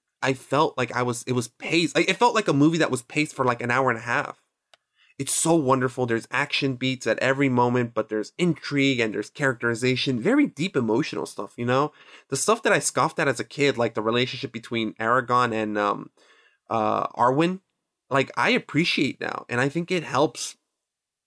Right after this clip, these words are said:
just enrich their relationship and his characterization. And it's, I don't know, man, the pacing is so wonderful in this movie. It just feels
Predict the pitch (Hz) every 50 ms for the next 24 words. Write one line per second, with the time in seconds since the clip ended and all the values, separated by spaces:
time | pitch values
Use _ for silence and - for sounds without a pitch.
0 | _ _ _ _ _ _ - - 151 139 - 151 143 127 120 117 123 156 160 -
1 | - - - _ _ _ _ - 123 127 131 131 135 131 127 131 127 - 123 143
2 | 139 - 120 117 107 - - - 139 135 - - 151 135 135 131 - 135 131 127
3 | 117 123 123 127 123 - - 131 127 117 113 110 - _ _ - - _ _ _
4 | _ _ _ _ _ _ _ - - 170 - - - - - - 208 254 277 262
5 | 311 339 285 165 120 107 127 139 196 254 277 214 - 202 151 - - - 208 285
6 | 359 - - 214 170 156 151 139 - - 190 226 254 214 202 240 262 254 233 233
7 | 190 170 156 139 127 123 - 123 123 117 107 107 - - 160 - _ - - 196
8 | 208 - - - - 190 202 202 190 175 151 131 -